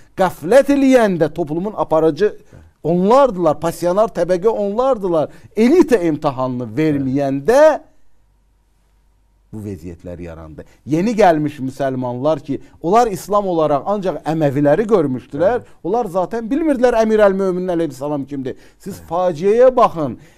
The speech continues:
Speaker 1: Həzrət Əli əleyhissalam mihrabda şəhid olanda Şamlıların sualı o deyil idi ki, bu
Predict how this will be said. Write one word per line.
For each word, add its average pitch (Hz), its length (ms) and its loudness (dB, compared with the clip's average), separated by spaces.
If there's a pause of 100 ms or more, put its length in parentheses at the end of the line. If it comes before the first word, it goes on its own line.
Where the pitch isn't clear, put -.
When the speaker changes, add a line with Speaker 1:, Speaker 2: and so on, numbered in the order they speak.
(600)
Speaker 1:
Həzrət 180 340 -2
Əli 190 200 0
əleyhissalam 135 580 -6 (160)
mihrabda 147 640 -6 (140)
şəhid 143 360 -8
olanda 131 520 -2 (1200)
Şamlıların 240 880 2
sualı 220 560 2
o 247 180 4
deyil 262 200 2
idi 240 280 -2
ki, 208 240 -4
bu 202 380 -2